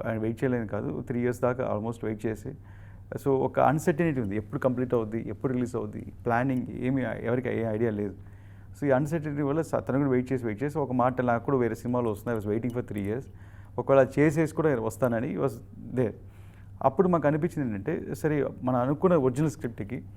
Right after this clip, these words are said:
ఒక్కొక్క యాక్షన్ సీక్వెన్స్ ఒక టెన్ మినిట్స్, ట్వెల్వ్ మినిట్స్ అయిందండి. So, ఇంత సీక్వెన్స్‌ని ఒకే, ఆ, స్క్రిప్ట్ని ఒక one and half hour, టూ అవర్స్ సినిమాలో పెట్టలేం, టూ and half hours సినిమాలో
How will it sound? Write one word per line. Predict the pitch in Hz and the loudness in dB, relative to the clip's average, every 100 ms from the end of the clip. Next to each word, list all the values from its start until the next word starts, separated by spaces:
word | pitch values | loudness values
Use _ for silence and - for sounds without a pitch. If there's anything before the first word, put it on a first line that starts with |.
| - - - 123 | -16 -18 -8 -4
ఒక్కొక్క | - 151 | 0 2
యాక్షన్ | 139 143 160 | 2 0 -4
సీక్వెన్స్ | 135 - 143 139 156 | -4 0 0 0 -6
ఒక | 127 113 - | -6 -8 0
టెన్ | 127 143 | 0 2
మినిట్స్, | 135 131 | 0 0
ట్వెల్వ్ | 123 131 | 0 2
మినిట్స్ | 135 139 | 0 0
అయిందండి. | 110 95 90 - - - - - - | -4 -4 -8 -12 -16 -18 -18 -18 -6
So, | 147 | 0
ఇంత | 151 147 175 | 0 2 0
సీక్వెన్స్‌ని | 180 165 180 175 139 151 196 | 2 0 2 0 0 -4 -4
ఒకే, | - 127 180 185 - - - - | -4 4 6 6 2 -6 -16 -10
ఆ, | 180 135 135 131 127 127 | 0 4 6 6 4 2
స్క్రిప్ట్ని | 123 - 127 170 147 202 - | 0 -4 2 2 2 -4 -4
ఒక | 127 - | -2 2
one | 131 120 135 | 4 4 4
and | 139 | 4
half | 135 131 | 4 4
hour, | 131 | 2
టూ | 143 143 | 4 4
అవర్స్ | 147 | 4
సినిమాలో | 143 131 135 | 2 2 2
పెట్టలేం, | - 104 120 | 2 -2 -2
టూ | 101 | -2
and | 113 | -2
half | 110 | 0
hours | 123 123 | -2 -2
సినిమాలో | 123 120 | -2 -2